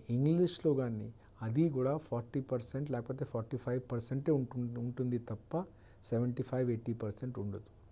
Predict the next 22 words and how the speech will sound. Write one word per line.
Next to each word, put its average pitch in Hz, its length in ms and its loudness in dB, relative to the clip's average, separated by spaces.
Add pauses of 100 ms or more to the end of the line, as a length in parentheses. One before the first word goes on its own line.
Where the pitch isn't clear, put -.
(1000)
ఒక 120 120 -2
టెన్త్ 156 420 4
ఎడ్యుకేషన్ 143 680 4
కానీ, 117 420 -2 (100)
ట్వెల్త్ 160 300 8
ఎడ్యుకేషన్ 127 680 2
కానీ 113 380 -2
ఒక 147 180 -4
ఫౌండేషన్ 156 800 6
లెవెల్ 139 240 8
ఎడ్యుకేషన్. 117 560 -4 (1160)
ఆ 147 180 10
ఎడ్యుకేషన్లో 156 960 6
మనం 185 240 4 (100)
అన్ని 202 320 12
సబ్జెక్ట్స్లో 160 840 6 (460)
మాకు 151 440 6 (140)
these 165 340 6
are 196 240 12 (240)
lifelong 190 880 12 (400)
knowledge, 165 680 12
ఆ, 147 480 12